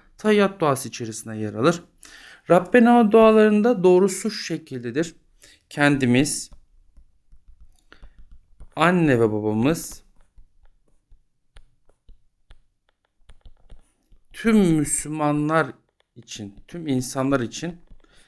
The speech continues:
iyilik ve güzellik dilekleri içermektedir. Güzellik dilekleri içermektedir. Eğer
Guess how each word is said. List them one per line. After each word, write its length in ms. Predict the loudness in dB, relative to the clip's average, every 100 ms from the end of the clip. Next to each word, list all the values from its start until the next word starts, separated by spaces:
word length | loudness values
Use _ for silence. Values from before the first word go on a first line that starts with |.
| -20 _ -6
iyilik 680 | 0 2 2 -2 -6 -20 -20 -20 _ _ _ _ _
ve 340 | -2 0 0 -4 -18 _ _ _ -20 -20 _ -20 _ _ _ -20 -20 _ _ -20 -20 _ _ _ _ _ _ -20 _ _ _ -20
güzellik 1080 | -14 -6 -4 0 2 2 0 -4 -6 _
dilekleri 440 | -12 -10 -10 -12 -14
içermektedir. 760 | -12 -14 -14 -18 -20 -20 -20 _ -20 -20 -20 _ _ _ _ _
Güzellik 640 | -16 -10 -8 -10 -12 -18 -14
dilekleri 760 | -10 -10 -10 -10 -2 -2 -4 -18 -20 -20 _ _ -20 -20 -20 -20 _ _ -20 -20 -20 -20 -20 -20 -20 -16
içermektedir. 920 | -10 -2 0 0 -2 -8 -18 -20 -20 _ _ _ _ _ _ _ _ _ _ -20 _ _ _ -20 -20 -20 -20 -20 _ _
Eğer 380 | 0 4 6 4